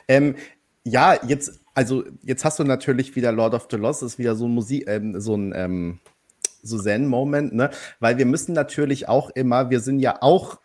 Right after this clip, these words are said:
ganz, ähm, begeistert natürlich auch immer von, ähm, den, überhaupt den drei deutschsprachigen Acts. Und da müssen wir natürlich sagen, sind ja morgen, wenn ich jetzt das richtig sage, gerade,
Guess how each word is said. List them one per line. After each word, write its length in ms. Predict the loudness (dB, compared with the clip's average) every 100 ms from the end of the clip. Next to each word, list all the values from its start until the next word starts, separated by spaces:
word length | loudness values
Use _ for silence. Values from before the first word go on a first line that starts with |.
| -2
ganz, 440 | 0 0 -4 -8 -6
ähm, 360 | -4 -2 -4 -8 -12 -6
begeistert 600 | -2 0 0 -2 -6 -4
natürlich 480 | -8 -4 -4 -2 -4
auch 100 | -2
immer 240 | -2 -2
von, 380 | -2 -2 -2 -4 -16 -20 _
ähm, 520 | 0 2 2 0 -4 -10 -18 _
den, 460 | 0 0 0 -4 -6
überhaupt 480 | 0 2 4 2 0
den 160 | -4
drei 240 | -2 -2 -2
deutschsprachigen 840 | -2 -4 -6 -6 -4 -4 -8 -12
Acts. 260 | -8 -6 -4
Und 140 | -4
da 120 | -2 -2
müssen 300 | -2 -2 -2
wir 100 | 0
natürlich 480 | -2 -2 -6 -4
sagen, 320 | -2 -2 0 -2
sind 180 | 0
ja 120 | 0 2
morgen, 640 | 4 4 4 2 0 -2
wenn 120 | -2
ich 120 | -4
jetzt 240 | -10 -12 -14
das 160 | -8
richtig 320 | -8 -8 -12
sage, 380 | -2 0 0 -4
gerade, 600 | -6 -2 0 2 0 0